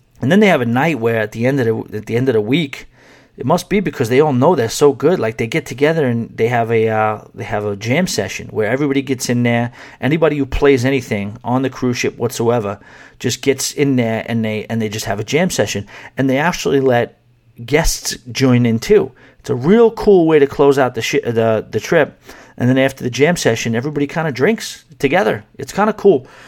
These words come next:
So the roving entertainment on Norwegian, forget it. Bel-, far and away be-, be-, the best. Also, the deck parties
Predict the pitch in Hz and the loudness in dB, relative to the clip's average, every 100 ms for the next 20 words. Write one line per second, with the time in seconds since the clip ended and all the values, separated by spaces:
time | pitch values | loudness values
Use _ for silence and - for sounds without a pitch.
0 | - - - 151 147 - 139 160 214 214 | -20 -6 2 2 2 0 2 4 4 4
1 | 202 202 123 147 131 120 - _ - 120 | 2 -2 -2 0 2 0 -4 _ -8 -2
2 | 120 117 117 - 117 113 127 131 151 - | 0 0 -2 -2 -2 2 0 0 -4 -6
3 | 113 110 101 - _ - 107 123 - 175 | -6 -4 -4 -4 _ -10 -2 -2 0 2
4 | 165 143 123 107 98 - 113 98 104 101 | 4 4 2 2 -4 -4 -6 -4 -4 -4
5 | - - - - - - 165 233 - 220 | -6 -12 -18 -20 -20 -4 0 0 2 -2
6 | 135 147 196 - 123 101 - | 0 0 2 2 2 0 -8